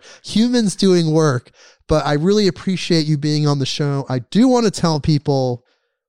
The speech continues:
where to find you. You can start at the living light dash center dot com, and that's where you will learn about Frank. And of course, he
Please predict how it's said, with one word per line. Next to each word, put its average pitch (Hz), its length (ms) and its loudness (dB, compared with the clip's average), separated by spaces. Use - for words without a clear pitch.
where 170 240 0
to 185 80 0
find 143 420 -2
you. 107 320 -6
You 139 100 0
can 143 140 0
start 185 720 0
at 135 180 -2
the 139 80 0
living 160 360 0
light 147 640 -2
dash 135 480 0
center 147 840 -4
dot 120 340 0
com, 151 560 -2
and 127 160 0
that's 147 240 -2
where 143 160 2
you 139 220 2
will 135 200 2
learn 151 300 2
about 127 480 0
Frank. 160 560 -2
And 151 100 0
of 135 200 -8
course, 175 480 -4
he 156 180 -6